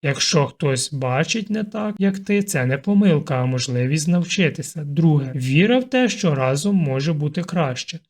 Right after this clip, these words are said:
Синергія можлива тоді, коли не прагнеш перемогти, а прагнеш створити. Це свідомий вибір будувати, а не доводити свою правоту.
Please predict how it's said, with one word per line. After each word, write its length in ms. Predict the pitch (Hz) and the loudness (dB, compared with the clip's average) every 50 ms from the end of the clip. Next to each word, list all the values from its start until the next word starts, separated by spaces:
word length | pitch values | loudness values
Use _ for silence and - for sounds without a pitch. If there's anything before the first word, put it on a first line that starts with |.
| _ _ _ _ _ _ _ - | _ _ _ _ _ _ _ 0
Синергія 640 | - - 131 123 123 123 147 208 208 196 240 254 262 | 0 2 2 0 2 2 2 4 4 4 4 4 4
можлива 480 | 254 262 233 233 240 247 240 233 240 | 4 2 2 2 2 2 2 2 0
тоді, 400 | 233 233 233 226 196 202 226 226 | -2 -2 -4 -2 -2 0 0 0
коли 360 | 214 180 160 156 151 151 147 | 0 2 2 4 6 4 4
не 160 | 139 139 139 131 | 4 2 0 -2
прагнеш 540 | - - 220 208 175 151 147 143 131 127 | -2 -2 0 2 2 2 2 0 0 -4
перемогти, 760 | - - 151 135 131 135 139 147 127 - - - 156 131 143 175 | -4 -2 -2 0 0 0 0 -2 -2 -4 -6 -2 -2 -2 -2 -2
а 100 | 165 147 | -4 -6
прагнеш 540 | 147 - 143 123 123 127 143 190 208 196 - | -6 -4 -2 -2 0 2 2 0 0 0 -2
створити. 680 | - - - 196 208 196 185 156 135 123 - - 151 - _ _ _ _ _ _ _ | -4 -4 -4 -2 2 2 2 2 2 -2 -6 -10 -14 -14 _ _ _ _ _ _ _
Це 220 | - - 151 147 | 0 2 2 4
свідомий 640 | 143 - - 143 135 127 127 131 135 151 180 208 226 | 2 2 0 0 0 0 0 2 4 4 4 4 4
вибір 420 | 196 208 233 226 214 214 220 180 | 4 2 2 2 2 2 2 0
будувати, 760 | 151 143 135 135 170 180 190 202 165 139 127 127 - 139 127 - _ _ _ | 0 -2 0 0 2 2 4 4 2 2 0 -2 -6 -10 -10 -10 _ _ _
а 140 | _ 175 147 | _ 0 2
не 120 | 139 135 127 | 2 2 2
доводити 600 | 123 127 123 123 127 127 123 139 160 151 208 190 | 0 -2 -2 0 0 0 2 0 0 0 0 0
свою 380 | - - - 156 139 131 127 | 0 0 0 -2 -2 -2 -2
правоту. 580 | 127 - 143 139 139 170 180 185 - 175 135 | -2 -2 -2 0 0 -2 -2 -2 -2 -4 -4